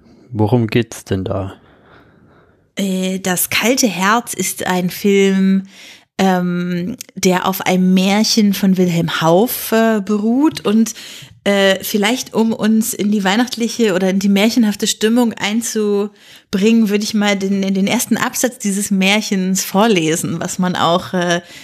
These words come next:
Speaker 2: im Projekt Gutenberg komplett online findet, um uns ein bisschen in dieses Märchen reinzuholen.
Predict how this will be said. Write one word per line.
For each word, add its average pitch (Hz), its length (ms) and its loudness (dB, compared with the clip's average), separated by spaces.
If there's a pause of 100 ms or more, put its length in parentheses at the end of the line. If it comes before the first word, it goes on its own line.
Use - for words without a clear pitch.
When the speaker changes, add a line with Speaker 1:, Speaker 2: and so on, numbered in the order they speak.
(160)
Speaker 2:
im 185 160 -2
Projekt 180 540 -2
Gutenberg 180 800 -2
komplett 185 440 -4
online 208 320 0
findet, 185 460 0 (240)
um 208 140 4
uns 202 120 2
ein 202 100 4
bisschen 202 340 2
in 185 160 2
dieses 185 260 -2
Märchen 180 380 -2
reinzuholen. 165 1120 -4